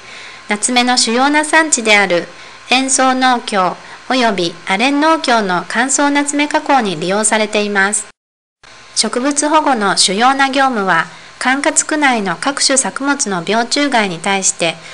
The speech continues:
総合的な管理技術を確立することで、特に農薬を使用しない防除方法の普及と応用に努め、健康的で安全な優良農産物の生産に力を入れています。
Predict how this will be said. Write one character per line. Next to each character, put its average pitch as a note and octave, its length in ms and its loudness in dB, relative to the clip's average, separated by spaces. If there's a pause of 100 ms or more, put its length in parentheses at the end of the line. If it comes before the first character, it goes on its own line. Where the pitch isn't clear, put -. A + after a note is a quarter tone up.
(180)
総 C4 260 2
合 C#4+ 200 2
的 C#4 280 -2
な B3 280 2
管 C#4+ 220 0
理 D4+ 120 0
技 D#4 100 -2
術 D4 280 0
を F3+ 80 2
確 F#3 260 -6
立 A#3+ 220 -2
す A3+ 100 0
る A#3 100 -2
こ A3+ 140 -2
と A3+ 140 0
で、 E3 200 -2 (560)
特 C#4+ 240 0
に G#3 280 -2
農 A3+ 160 0
薬 C#4+ 320 0
を C#4 80 2
使 C4 180 2
用 B3 160 2
し B3+ 160 0
な A3+ 220 2
い A3+ 80 -4 (240)
防 C#4 160 2
除 D4+ 180 2
方 D#4+ 220 4
法 B3+ 200 2
の G3+ 140 -2
普 - 120 -10
及 G#3 220 -2
と G3 300 0 (340)
応 A3 200 4
用 C4 200 2
に B3+ 140 -2
努 B3 240 2
め、 F#3+ 240 -2 (420)
健 B3 240 -2
康 B3 220 2
的 A#3 240 -4
で A3 240 0
安 A#3+ 220 -2
全 C#4 240 0
な C#4 240 2
優 C4+ 220 0
良 D4 200 4
農 C#4+ 220 2
産 D#4 240 2
物 C#4 180 -2
の C4+ 140 0
生 A#3 200 0
産 B3 280 0
に A#3 160 -4
力 D4 420 2
を A3+ 40 2
入 G3 60 0
れ F3+ 120 0
て F3+ 140 -2
い F3 60 -4
ま F3 220 -2
す。 - 140 -2